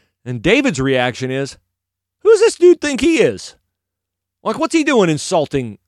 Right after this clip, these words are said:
the armies of the living God? Like, that's in-, that insult, that's insulting. I'm gonna take care of this guy." And everybody's like, "Oh, yeah, sure you are. Sure you are." And he's like,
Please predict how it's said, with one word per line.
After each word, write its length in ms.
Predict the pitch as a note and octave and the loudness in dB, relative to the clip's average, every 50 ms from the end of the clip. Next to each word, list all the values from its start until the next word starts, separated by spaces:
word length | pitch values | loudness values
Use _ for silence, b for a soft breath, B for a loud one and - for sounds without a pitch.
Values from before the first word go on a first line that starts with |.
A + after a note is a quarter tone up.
| _ | _
the 100 | C3+ D3 - | -8 -8 -6
armies 460 | - E3 E3+ F3 F3 E3 D#3 C3+ A2 | -4 -4 -4 -2 -2 -2 -4 -2 -4
of 120 | D3 A#2 | -4 -4
the 80 | B2+ C3 | -4 -4
living 320 | B2+ C3+ C3 B2 A#2+ A2+ | -4 -4 -4 -6 -8 -8
God? 420 | G#2 A2 G#2+ G2 E2+ D2+ D#2 - - _ _ - | -8 -8 -8 -8 -10 -12 -16 -20 -20 _ _ -12
Like, 140 | - F3+ - | -12 -10 -6
that's 240 | B3 C4+ C4+ - E4 | -4 -6 -4 -4 -4
in-, 160 | E4 C#4 - | -6 -6 -4
that 180 | - C#4+ D#4 E4+ | -4 -2 -2 -2
insult, 440 | E4+ A3+ - - - D#4 E4 D4+ A#3 | -4 -6 -6 0 2 2 2 2 0
that's 180 | C4+ C4+ - | -2 -4 -4
insulting. 600 | D#4 C#4+ - - C#4 D4+ - - C#4+ C4 D3+ G#2 _ _ _ _ _ _ _ _ _ _ _ _ _ _ - | -6 -8 -4 -2 0 0 0 0 -4 -8 -8 -10 _ _ _ _ _ _ _ _ _ _ _ _ _ _ -8
I'm 100 | - D4 | -6 -4
gonna 140 | D#4+ D4 F#3 | -4 -2 -2
take 180 | - C4+ D#4 | -2 -2 -2
care 220 | - - D4 E4 D#4 | 0 0 0 0 0
of 40 | C#4 | -2
this 140 | A3+ - | -4 -4
guy." 360 | - F#3 D#3 B2+ F#2 D#2+ - _ _ - | -2 0 0 0 0 -4 -10 _ _ -10
And 100 | E3 F3+ | -8 -6
everybody's 240 | F3 D#3 D3 B2+ | -4 -4 -4 -6
like, 140 | A#2 G2 F2+ _ - | -6 -10 -12 _ -4
"Oh, 160 | D#3 E3+ D3+ | 0 0 2
yeah, 240 | C#3+ C3+ B2+ A#2+ A2+ | 2 0 -2 -4 -6
sure 240 | - - D3 D3+ D3 | -8 -8 -6 -6 -4
you 160 | C3+ B2 A2+ | -4 -4 -6
are. 240 | G#2+ G2 F2 D#2 - _ _ _ _ _ _ _ _ _ _ _ | -6 -8 -10 -12 -16 _ _ _ _ _ _ _ _ _ _ _
Sure 420 | - - B3+ C#4 C#4+ D4 C#4+ C4+ C4 | -10 -6 -4 -2 0 0 0 0 -2
you 260 | A#3+ A3 G#3+ G3 F#3 | -2 0 0 2 2
are." 420 | E3+ D#3 C#3 A#2+ G2+ D#2+ - _ _ _ _ _ _ _ _ _ _ _ _ _ _ _ _ _ _ _ _ _ _ _ _ _ _ _ _ _ _ _ _ - | 2 2 2 0 -2 -6 -12 _ _ _ _ _ _ _ _ _ _ _ _ _ _ _ _ _ _ _ _ _ _ _ _ _ _ _ _ _ _ _ _ -8
And 280 | E3+ E3+ E3+ F3 F3 - _ | -4 -2 -2 -2 -4 -6 _
he's 220 | - C#3 E3 C#3+ | -8 -6 -4 -4
like, 160 | C#3+ D3+ C#3+ | -2 -4 -4